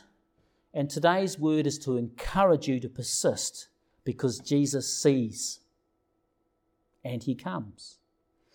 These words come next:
Thirdly, he does come, but we need to invite. So maybe we're going through a difficult time, but unconsciously or consciously,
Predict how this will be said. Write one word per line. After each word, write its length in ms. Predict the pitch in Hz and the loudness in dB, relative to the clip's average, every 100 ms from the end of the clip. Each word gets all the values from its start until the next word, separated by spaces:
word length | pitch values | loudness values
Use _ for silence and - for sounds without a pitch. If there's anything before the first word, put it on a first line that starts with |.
| _ - | _ -4
Thirdly, 420 | - 185 196 214 | 8 10 12 10
he 100 | 180 | 10
does 340 | 156 185 202 | 8 8 8
come, 360 | - - 147 175 | 2 2 4 8
but 160 | 160 156 | 8 8
we 100 | 190 | 8
need 200 | 185 180 | 6 4
to 120 | 170 | 4
invite. 560 | 147 160 196 131 - - _ - _ | 6 10 10 8 -2 -16 _ -20 _
So 140 | 185 | 4
maybe 300 | 190 233 226 | 8 8 10
we're 120 | 196 | 10
going 260 | 190 185 180 | 10 8 6
through 160 | 175 | 4
a 40 | 151 | 4
difficult 460 | 185 185 180 160 | 4 4 2 2
time, 320 | - 170 151 147 | 4 4 6 8
but 220 | 160 160 - - - - _ 233 - - | 6 4 -16 -20 -20 -20 _ -18 -18 2
unconsciously 760 | 175 180 - 190 220 226 - 185 | 6 6 8 10 10 6 8 10
or 80 | 151 | 10
consciously, 800 | - 190 202 185 - 139 120 | 10 6 6 -2 0 2 0